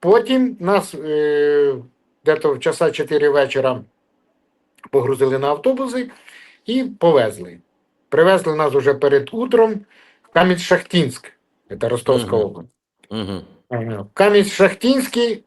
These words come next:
Speaker 1: була вже прийомка. Вони зразу сказали, хто поранений, там, ті в сторону, а хто не поранений, в сторону. От. Ті, хто поранений були, завели,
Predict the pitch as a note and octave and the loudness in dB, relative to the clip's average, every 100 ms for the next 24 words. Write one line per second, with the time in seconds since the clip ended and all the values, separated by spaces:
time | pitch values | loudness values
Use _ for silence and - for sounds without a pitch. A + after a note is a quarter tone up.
0 | - C3 E3 E3+ D3 D#3+ D#3+ E3 E3+ C#3+ | -6 0 2 4 4 2 4 2 4 0
1 | A#2 A2 G2+ - C#3 D#3 C#3+ D#3 C#3+ C#3 | -2 -8 -12 -4 0 0 2 2 0 -2
2 | C#3+ C3+ C3 B2 E3 C3 D#3 E3 D#3+ D3+ | -2 0 -2 0 0 2 2 4 2 0
3 | C#3+ C#3 C3+ C3+ C3 A2 G#2 G2 _ _ | 0 -2 -2 -4 -4 -8 -12 -20 _ _
4 | _ _ - - C#3 B2+ - - G#3+ A#3 | _ _ -20 -12 -8 -8 -4 2 4 6
5 | B3 C4 C4 - _ - - - C#3+ - | 4 0 -4 -12 _ -20 -18 -6 -4 -2
6 | D#3+ D3+ D3+ F3 F3+ E3+ D#3+ B2+ - B2 | 0 0 2 2 2 -2 -4 -4 -2 -2
7 | A2+ G2 F#2+ _ _ _ _ _ _ _ | -2 -10 -16 _ _ _ _ _ _ _
8 | _ _ A#2 A2+ A2 G#2 - _ - G3 | _ _ -12 -8 -8 -10 -16 _ -2 -2
9 | G3 F#3 - F3+ F3 E3+ E3 D#3+ E3 D#3+ | 0 -2 0 2 2 0 -2 0 2 2
10 | C3+ C3 A#2+ D3+ D#3 F#3 G#3 A3 | 2 -2 0 2 4 4 6 4